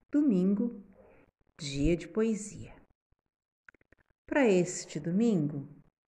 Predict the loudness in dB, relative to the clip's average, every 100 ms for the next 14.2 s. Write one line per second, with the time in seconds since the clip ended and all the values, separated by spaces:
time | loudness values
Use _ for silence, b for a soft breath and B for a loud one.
0 | _ _ _ _ _ -6 -4 -2 -2 0
1 | 2 2 2 0 0 -2 -2 -2 -4 -8
2 | -10 -16 _ _ _ _ _ _ _ _
3 | _ _ _ _ _ _ _ _ _ _
4 | _ _ _ 2 4 4 2 0 -2 -8
5 | -8 -16 -20 -20 _ _ _ -20 _ _
6 | _ _ _ _ _ _ _ _ _ _
7 | _ -2 0 0 0 0 2 0 -4 -16
8 | _ _ _ _ _ _ _ _ _ _
9 | _ _ -8 -2 0 0 0 -2 -6 -16
10 | _ _ _ _ _ _ _ _ _ _
11 | -20 -4 2 2 0 -2 -2 0 0 -4
12 | -16 -20 _ _ _ _ _ _ _ _
13 | _ _ _ _ -10 -6 -2 0 -2 -2
14 | -4 -8